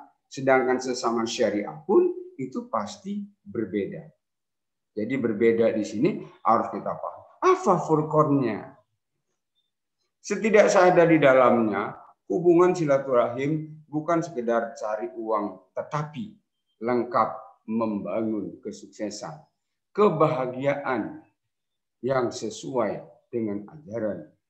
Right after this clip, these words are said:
Allah Subhanahu wa taala dan uswahnya Rasulullah Muhammad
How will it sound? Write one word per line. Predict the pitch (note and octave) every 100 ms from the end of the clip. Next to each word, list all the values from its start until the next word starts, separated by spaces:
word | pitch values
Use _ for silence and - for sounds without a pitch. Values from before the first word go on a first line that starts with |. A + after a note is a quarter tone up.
| _ _
Allah | - D#3 C3+
Subhanahu | B2 - E3+ D3+ A#2 A#2+ A2+ A#2
wa | G#2 F#2+
taala | E2 D#2+ A2 G3+ - _ _
dan | - B2+ A#2+
uswahnya | A#2+ G#2 - C3+ D3 C3 B2 G#2+ G2 _ _ _
Rasulullah | - - E3+ F3 D3 C3+
Muhammad | C3 B2+ B2 A#2+ A#2 A2+